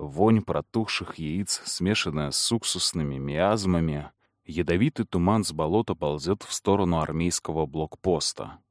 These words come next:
Запахи ружейного масла, пропитанных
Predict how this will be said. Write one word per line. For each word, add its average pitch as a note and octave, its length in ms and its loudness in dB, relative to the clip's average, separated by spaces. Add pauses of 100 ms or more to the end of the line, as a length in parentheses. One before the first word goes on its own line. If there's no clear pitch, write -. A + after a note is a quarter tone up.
(440)
Запахи F#2 580 0
ружейного E2+ 680 2
масла, D#2+ 600 0 (340)
пропитанных F#2+ 580 2